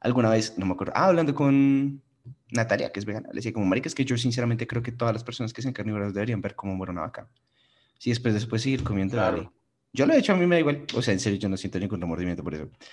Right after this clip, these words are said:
Speaker 1: Pero, marica, es que es jodido.
Speaker 2: Es que
Speaker 1: O sea, la gente tiene el imaginario que no, la carne llega empacada así por arte de magia. No, marica, muere gente.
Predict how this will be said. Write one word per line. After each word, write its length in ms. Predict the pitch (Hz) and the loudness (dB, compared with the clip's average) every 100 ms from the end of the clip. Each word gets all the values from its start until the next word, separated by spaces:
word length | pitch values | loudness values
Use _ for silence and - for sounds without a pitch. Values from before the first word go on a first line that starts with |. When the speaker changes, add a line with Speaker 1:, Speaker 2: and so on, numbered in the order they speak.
| - - - - _ | -20 -20 -20 -20 _
Speaker 1:
Pero, 180 | 123 127 | 4 4
marica, 280 | 101 117 - | 4 2 0
es 100 | - | 2
que 280 | 156 - - | 0 0 0
es 120 | 123 | 0
jodido. 460 | - 98 104 208 226 | 0 0 2 4 4
Speaker 2:
Es 60 | - | 4
que 0 | |
Speaker 1:
O 60 | |
sea, 140 | 139 139 | 4 6
la 120 | 143 | 6
gente 280 | 160 147 156 | 4 4 4
tiene 300 | 170 165 156 | 6 4 6
el 180 | 151 170 | 4 4
imaginario 420 | 165 160 190 147 | 4 4 2 0
que 80 | 147 | 2
no, 160 | 180 208 | 2 2
la 160 | 165 | 0
carne 280 | 156 151 147 | 0 0 0
llega 200 | 143 147 | 0 0
empacada 440 | 143 147 147 123 120 | 2 0 0 2 2
así 300 | - 135 120 | 0 -2 -4
por 240 | - 123 | -2 2
arte 280 | 117 120 123 | 4 2 2
de 40 | |
magia. 240 | 120 127 101 | 2 4 4
No, 380 | 135 160 175 180 | 4 6 4 2
marica, 340 | 139 139 147 | 0 -4 -6
muere 220 | 139 127 | -6 -4
gente. 360 | 147 - - | -6 -8 -8